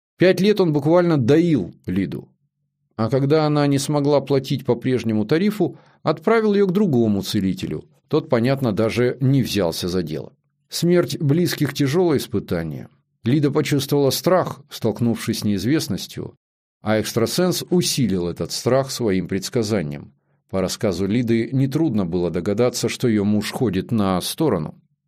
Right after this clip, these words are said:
Услышав, что все ее несчастья — это только начало, страх Лиды усилился и проявился вегетативным приступом удушья – сердцебиением. На самом деле, это совершенно естественная реакция организма на стресс,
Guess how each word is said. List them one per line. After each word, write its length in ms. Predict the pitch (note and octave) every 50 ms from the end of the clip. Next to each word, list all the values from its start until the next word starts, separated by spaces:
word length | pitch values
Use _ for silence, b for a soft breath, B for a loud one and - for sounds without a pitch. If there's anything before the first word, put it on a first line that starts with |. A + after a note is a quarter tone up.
| _ _
Услышав, 800 | C3+ C3+ C#3 - A3+ A3+ - - G3 F3 - - - - - - _
что 340 | - - - - D3+ D3 C#3+
все 260 | C#3 C#3+ - - G3
ее 160 | F#3 F3 F3
несчастья — 640 | E3 D#3+ D3 C#3 - - F3 D#3+ - - - D#3 D3 C3+ -
это 200 | C3+ C3 C3+ C3+
только 360 | - - C#3 C3+ G#2+ - - F#2+
начало, 540 | F#2+ F#2 - - - F#3 F3+ D#3 G#2+ F2 - _ _ _ _
страх 380 | - - - F3 F#3+ F#3 -
Лиды 400 | E3+ F3+ F#3 F3 D#3 F3 E3+ D#3
усилился 840 | - - C#3 C3 - - F3+ - E3+ F3 F3 F3 F3 - F3 E3 D#3
и 300 | - - - C#3 D3 D3
проявился 720 | C#3+ - C#3 C3+ C3+ C3 C3 C#3+ D#3 D3+ C#3 - - C#3
вегетативным 840 | B2 A#2+ C3+ C#3 C#3+ C#3 C#3 C3 B2+ - D3 C#3+ C3+ C#3+ C#3+ C#3
приступом 600 | C#3 C3 A#2 G#2+ - - C3 A#2 - C3 B2+ A#2+ - -
удушья – 580 | C3 A#2+ A#2 B2+ A#2+ G#2+ - - - - - - _ _ _ _ _ _ _
сердцебиением. 840 | - - G2+ F#2+ F2+ - A2 G2 F#2+ A2+ A#2+ A2 F2+ D2+ C2 - - - _ _ _ _ _ _ _
На 220 | - A2 A2 G#2 F#2+
самом 400 | - - D3 D#3 D#3 C#3 C3 A#2
деле, 260 | G#2 G2+ E2+ D2 - - _ _ _ _ _ _ _ _ _ _ _ _ _
это 180 | D#3+ - E3+
совершенно 460 | C3+ - D#3+ D#3+ D3+ D3+ - G3+ F#3+
естественная 720 | F#3+ F#3+ F3+ F#3 - - E3 C3+ - - - F#2+ F2+ F2 F2
реакция 400 | E2 F2+ F#2 E2+ - - - G#2
организма 500 | F2+ F2 F2+ G2 F#2+ G2 F#2 F#2 F#2 F2+
на 100 | F2 F2
стресс, 440 | E2 - - B2+ C#3+ D#3 D#3 - -